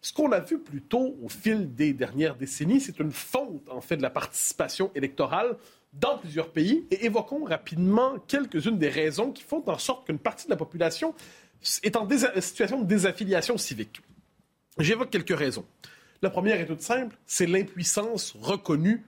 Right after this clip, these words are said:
du politique. L'impuissance du politique, c'est-à-dire nous votons pour des gens qui soit ont renoncé à leur pouvoir, soit se le sont fait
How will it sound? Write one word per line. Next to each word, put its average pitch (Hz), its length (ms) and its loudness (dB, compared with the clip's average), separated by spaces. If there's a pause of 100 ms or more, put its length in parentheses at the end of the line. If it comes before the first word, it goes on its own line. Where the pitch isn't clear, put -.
du 143 320 -2
politique. - 680 -2 (200)
L'impuissance 185 460 2
du 156 100 -8
politique, 220 440 0
c'est-à-dire 170 320 0
nous 185 160 6
votons 233 640 2 (180)
pour 180 220 -2
des 156 200 4
gens 262 280 2 (400)
qui 233 280 2
soit - 480 2
ont 160 80 0
renoncé 226 420 2
à 175 60 4
leur 160 160 0
pouvoir, 240 560 0
soit - 180 2
se - 120 -2
le 202 60 0
sont 196 240 0
fait 302 480 0